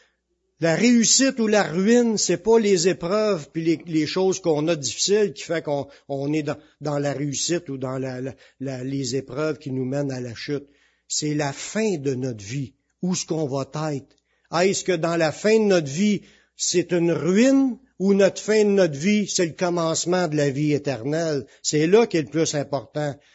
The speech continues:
Il a pas dit que ceux qui marchaient sur sa parole, il n'y aura pas d'épreuve. Ils ont dit même ceux qui bâtissent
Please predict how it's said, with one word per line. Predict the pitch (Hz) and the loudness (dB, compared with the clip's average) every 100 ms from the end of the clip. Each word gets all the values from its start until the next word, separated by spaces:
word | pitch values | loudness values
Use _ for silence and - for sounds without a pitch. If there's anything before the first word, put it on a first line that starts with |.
| _ _ - | _ _ -2
Il | 165 | 0
a | |
pas | 165 208 185 | 4 4 4
dit | 202 262 | 2 0
que | 214 202 196 | 2 2 2
ceux | - 254 | 0 -2
qui | 247 208 | -2 -4
marchaient | 220 175 226 220 | -4 -2 -2 0
sur | - 185 | 0 -2
sa | - 196 | 0 2
parole, | 190 165 196 240 | 2 2 2 2
il | 208 | 2
n'y | 175 | 2
aura | 156 156 | 0 0
pas | 196 | 2
d'épreuve. | 170 170 156 214 240 196 135 - | 2 0 -2 -2 0 -2 -6 -6
Ils | 165 | -4
ont | 165 | -4
dit | 160 | -2
même | 220 269 | 0 2
ceux | 226 269 277 | 0 -2 -2
qui | 202 | -2
bâtissent | 196 190 185 240 233 - | 2 2 2 0 -2 -4